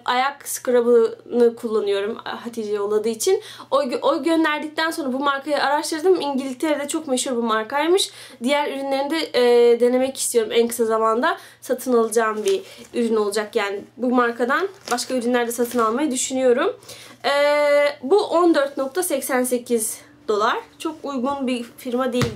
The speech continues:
diğerlerine göre bence. Ee, ve iki adet de Yoshi için bir tanesi.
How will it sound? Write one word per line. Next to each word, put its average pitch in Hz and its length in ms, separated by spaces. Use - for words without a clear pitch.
diğerlerine 202 480
göre 196 260
bence. 214 460
Ee, 269 520
ve 370 200
iki 349 200
adet 294 200
de 311 240
Yoshi 359 360
için 233 340
bir 214 60
tanesi. 214 600